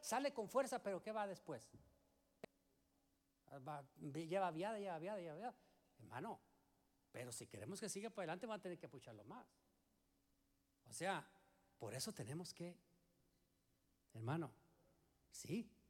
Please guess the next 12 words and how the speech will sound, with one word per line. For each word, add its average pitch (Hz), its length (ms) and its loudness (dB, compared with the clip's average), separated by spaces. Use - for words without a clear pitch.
la 120 120 2
bendición 127 460 -2
de 240 80 2
la 208 160 6
semana 143 380 0
pasada, 180 500 0
y 170 220 2
aleluya, 175 720 0
y 190 260 4
qué 339 160 10
bonita 269 500 10
bendición, 226 720 12